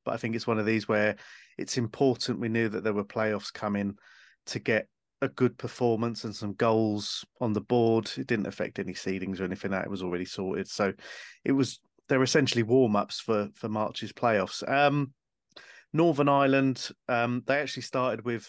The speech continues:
former Hoiko keeper Conor Hazard in goal, which was nice for him. Um,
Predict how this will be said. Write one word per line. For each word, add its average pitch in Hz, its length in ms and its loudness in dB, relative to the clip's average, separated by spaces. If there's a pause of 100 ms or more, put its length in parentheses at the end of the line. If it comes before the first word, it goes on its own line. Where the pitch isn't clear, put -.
(120)
former 123 340 -2
Hoiko 117 480 -2
keeper 110 280 -4
Conor 113 240 -2
Hazard 107 320 0
in 98 100 -2
goal, 95 260 -2 (540)
which - 240 -6
was - 340 -4
nice 117 320 0
for - 140 -6
him. 113 420 0
Um, 107 300 -2